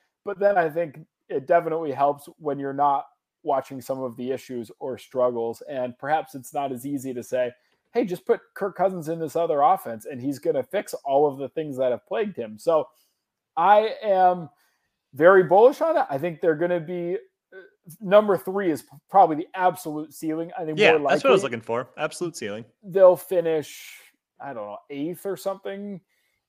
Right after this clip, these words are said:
Speaker 1: Um,
Speaker 2: Which would be a big improvement.
Speaker 1: which would be a notable big improvement. And yet I say all of that while adding the caveat of, I haven't been watching them.
Speaker 2: Right.
Speaker 1: And it's easy to say that, uh, when you're not watching the team.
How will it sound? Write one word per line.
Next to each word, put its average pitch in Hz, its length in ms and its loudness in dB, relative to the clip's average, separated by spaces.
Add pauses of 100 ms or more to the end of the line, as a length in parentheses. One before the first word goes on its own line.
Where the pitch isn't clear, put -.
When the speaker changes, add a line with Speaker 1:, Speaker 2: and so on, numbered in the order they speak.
(120)
Speaker 1:
Um, 127 420 -2 (220)
Speaker 2:
Which 123 160 -6
would 143 100 -4
be 156 100 4
a 147 60 4
big 135 160 0
improvement. 110 520 -6
Speaker 1:
which 175 240 0
would 190 180 6
be 185 140 2
a 151 180 4 (400)
notable 165 580 2
big 147 260 -4
improvement. 127 560 -10 (340)
And 180 180 2
yet 180 220 0
I 165 120 -2
say 165 220 0
all 151 260 4
of 127 100 -6
that 139 220 -2
while 135 380 -2
adding 139 340 -4
the 127 80 -6
caveat 117 640 -4
of, 104 300 -12 (640)
I - 100 -18
haven't 160 240 -14
been 208 160 -6
watching 214 420 -6
them. 117 300 -8 (100)
Speaker 2:
Right. 107 120 -2
Speaker 1:
And 139 400 -4
it's 160 200 -10
easy 175 240 -8
to 180 100 -6
say 233 260 -2
that, 131 340 -2
uh, 123 280 0 (300)
when 135 160 -6
you're 127 140 -4
not 127 180 0
watching 120 320 -4
the 117 80 -10
team. 110 380 -16